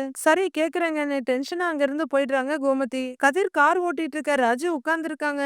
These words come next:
கதிரோட மொபைல் ரிங் ஆக எடுக்கிறாரு. ராஜி ஆர்வமா யாருன்னு கேட்க, "அம்மா தான் கூப்பிடுறாங்க," அப்படின்னு சொல்ற கதிர் போன் ஆன் பண்ணி, "ஹலோ அம்மாங்கிறாரு." "டேய் கதிரு, எங்கடா இருக்க?" அப்படின்னு கோமதி சந்தோஷமா கேட்க, "அம்மா, கல்யாணத்துக்கு தான் போயிட்டு இருக்கோம்,"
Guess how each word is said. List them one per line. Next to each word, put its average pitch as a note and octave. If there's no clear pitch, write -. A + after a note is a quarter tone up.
கதிரோட D#4+
மொபைல் D4
ரிங் C#4+
ஆக D4
எடுக்கிறாரு. D4
ராஜி E4+
ஆர்வமா E4+
யாருன்னு D4
கேட்க, C#4+
"அம்மா B3+
தான் F#4+
கூப்பிடுறாங்க," C4
அப்படின்னு F4
சொல்ற D4
கதிர் C#4
போன் D4
ஆன் D4+
பண்ணி, D4
"ஹலோ B3
அம்மாங்கிறாரு." D4
"டேய் F4
கதிரு, D#4
எங்கடா D#4
இருக்க?" D4+
அப்படின்னு E4
கோமதி C4+
சந்தோஷமா D#4
கேட்க, D4+
"அம்மா, D4
கல்யாணத்துக்கு D#4
தான் E4
போயிட்டு C#4
இருக்கோம்," A3+